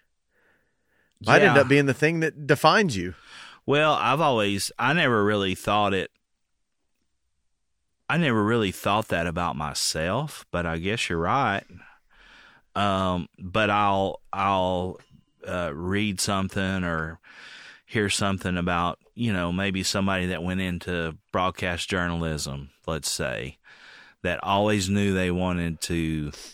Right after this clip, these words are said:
Speaker 2: call ball games, or they wanted to
Speaker 1: Yeah.
Speaker 2: be in the news. They wanted to read the news. They wanted to report the news, uh, or something in that, in that line.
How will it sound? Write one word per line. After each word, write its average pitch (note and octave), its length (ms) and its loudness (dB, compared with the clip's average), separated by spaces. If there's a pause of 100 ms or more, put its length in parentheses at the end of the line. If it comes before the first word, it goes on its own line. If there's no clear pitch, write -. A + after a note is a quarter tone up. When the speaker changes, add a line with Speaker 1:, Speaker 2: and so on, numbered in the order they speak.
(800)
Speaker 2:
call F2+ 240 0
ball E2 280 0
games, C#2 500 -8
or C#2+ 80 -4
they D#2+ 160 -2
wanted D#2+ 400 -4
to C#2+ 460 -4
Speaker 1:
Yeah. G#2+ 280 -8 (420)
Speaker 2:
be F#2 200 -2
in F2+ 100 2
the G2+ 100 2
news. G#2+ 500 0
They D#2 160 -4
wanted E2 360 -4
to F2+ 80 -2
read G#2 300 -2
the E2+ 80 -2
news. C#2+ 380 -6
They C#2+ 140 -8
wanted D#2+ 260 -4
to F2 40 -2
report F#2 440 -2
the D2 100 -6
news, C#2 480 -8 (580)
uh, E2 460 -2 (160)
or F#2 180 2
something G#2 480 0
in F2+ 140 0
that, F#2 340 -2
in F#2 200 -2
that F#2+ 240 -2
line. D#2+ 520 -2